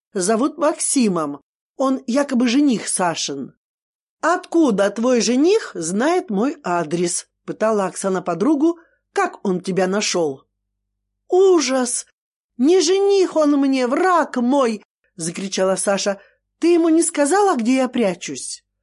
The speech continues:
"Нет, конечно. Решила сначала у тебя спросить". "Какая ты молодец!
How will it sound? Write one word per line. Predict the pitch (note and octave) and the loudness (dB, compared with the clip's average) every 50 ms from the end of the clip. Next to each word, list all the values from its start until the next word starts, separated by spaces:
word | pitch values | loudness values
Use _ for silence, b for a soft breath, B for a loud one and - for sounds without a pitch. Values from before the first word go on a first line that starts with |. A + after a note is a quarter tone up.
| _ _ _ _ _ _ _ - | _ _ _ _ _ _ _ -4
"Нет, | F3 G3+ A3 A#3 A3+ A3+ A3 A3 | 0 2 2 4 2 2 -2 -2
конечно. | - C4+ C4+ C#4 C4+ C#4 C#4 - - C4 C4+ C#4 C#4+ _ _ _ _ - | -2 -2 -2 0 0 -2 -4 -4 -4 -6 -6 -6 -8 _ _ _ _ -4
Решила | F#3+ G#3+ B3+ C#4 - E4 F4 F#4 F#4 F4 F4 - _ _ _ _ _ | -2 0 0 0 0 0 2 2 2 0 -4 -8 _ _ _ _ _
сначала | - - C4 C#4 C#4 - E4 E4+ E4 | -10 -4 -2 0 0 2 2 2 2
у | E4 E4+ | 2 0
тебя | D4+ - F4 C4 G#3+ F3+ D3+ | 0 0 0 2 2 0 -2
спросить". | - - - - D#3 D3+ - - - C3+ B2+ - - - _ _ _ _ _ _ _ _ _ _ _ _ _ _ - | -4 -8 -10 -10 -10 -8 -8 -10 -12 -12 -12 -14 -16 -16 _ _ _ _ _ _ _ _ _ _ _ _ _ _ -4
"Какая | C#4+ C#4+ C#4 C#4+ - F4 F#4 F4 D#4+ D#4 | -2 -2 -2 -2 -2 0 0 2 0 0
ты | D#4+ D#4+ D#4 | 0 0 0
молодец! | C4+ C4+ C#4 C#4 C4+ C4 G#3+ G#3 G#3 F#3+ G3 - | 2 2 2 0 0 0 0 0 0 -2 -2 -6